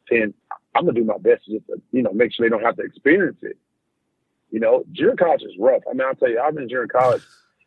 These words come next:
and I had to be on my team. I was twenty-five years old. How do I take the rep from a twenty-five-year-old man with a kid that truly believes he's gonna achieve a scholarship offer at U C L A or U S C? You think he's gonna let me take food off his kid's plate?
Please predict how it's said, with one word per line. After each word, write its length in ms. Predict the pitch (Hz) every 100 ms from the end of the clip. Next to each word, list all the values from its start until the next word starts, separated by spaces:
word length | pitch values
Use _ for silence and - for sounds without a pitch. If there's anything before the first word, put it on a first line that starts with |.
| -
and 120 | 123
I 60 | 147
had 140 | -
to 280 | 139 127 135
be 120 | 139
on 60 | 131
my 80 | 113
team. 200 | - 127
I 40 |
was 80 | 104 -
twenty-five 420 | 139 127 131 127
years 200 | 120 117 123
old. 340 | 170 - - _ _ _ _ _ _ _ _ _ _ _ _ -
How 140 | 147 170
do 140 | 165
I 60 | 151
take 220 | 160 135
the 80 | 131
rep 220 | 156 -
from 120 | 139
a 60 | 131
twenty-five-year-old 880 | - 151 131 147 147 127 123 117 123
man 160 | 127 120
with 140 | 113
a 40 |
kid 420 | 107 170 175 - - _ _ _ _ _ _ _ _ _ -
that 260 | 131 - -
truly 220 | 165 156 143
believes 460 | 127 143 147 127
he's 160 | 151 135
gonna 240 | 131 113
achieve 360 | 107 - 147 117
a 80 | -
scholarship 400 | - 143 139 -
offer 320 | 127 127 120 110
at 80 |
U 140 | 107 123 -
C 60 |
L 140 | 127 127
A 60 |
or 100 | 123
U 200 | 120 131
S 60 | 123 _ _
C? 80 | - _ _ _ _ 131
You 100 | 135
think 180 | 143
he's 140 | 135 131
gonna 160 | 127
let 120 | 131 127
me 80 |
take 300 | - 131 -
food 200 | 135 139
off 140 | 131 123
his 140 | 127 _
kid's 240 | 143 127 -
plate? 340 | 139 175